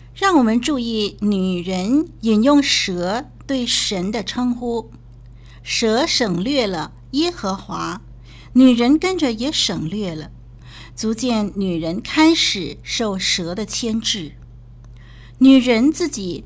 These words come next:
似乎要加上一条律法。人往往自作聪明，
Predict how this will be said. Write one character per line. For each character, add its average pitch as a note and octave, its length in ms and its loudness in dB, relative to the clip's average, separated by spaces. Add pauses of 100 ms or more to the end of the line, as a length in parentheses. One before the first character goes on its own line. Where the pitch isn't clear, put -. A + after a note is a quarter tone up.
(160)
似 F#4+ 220 -2
乎 A3+ 400 -2
要 C#4+ 180 0
加 E4+ 380 -2
上 C#4 200 -2
一 B3 120 -4
条 G3 280 -2
律 B3 300 -2
法。 - 480 -8 (880)
人 A3 600 2
往 G#3+ 200 2
往 F#3 220 2
自 A#3+ 220 -8
作 G#3+ 180 -4
聪 B3+ 260 -4
明， F3+ 340 -2